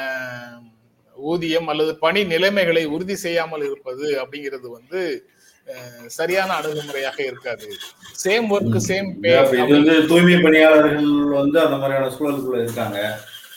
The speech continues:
Speaker 2: அதை பத்தி
Speaker 1: சே-
Speaker 2: அவங்களால போராட்டம் பண்ணுவதற்கு கூட வாய்ப்பு பெருசா இல்ல. அவங்க அந்த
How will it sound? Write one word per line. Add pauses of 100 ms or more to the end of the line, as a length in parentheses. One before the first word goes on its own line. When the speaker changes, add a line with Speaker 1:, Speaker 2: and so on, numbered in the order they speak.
Speaker 2:
அதை
பத்தி
Speaker 1:
சே-
Speaker 2:
அவங்களால
போராட்டம்
பண்ணுவதற்கு
கூட
வாய்ப்பு
பெருசா
இல்ல.
அவங்க
அந்த